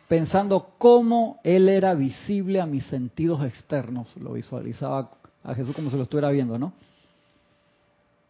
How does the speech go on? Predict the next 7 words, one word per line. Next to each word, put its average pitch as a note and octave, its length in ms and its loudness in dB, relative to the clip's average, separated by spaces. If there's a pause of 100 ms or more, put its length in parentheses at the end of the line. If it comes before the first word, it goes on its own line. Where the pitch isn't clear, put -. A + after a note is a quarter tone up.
(880)
"Mi D#3 120 0
amigo F#3+ 360 6
Jesús F3+ 440 4
dijo G3+ 380 2
que D3+ 140 0
tú F#3 220 2
harías F3+ 420 0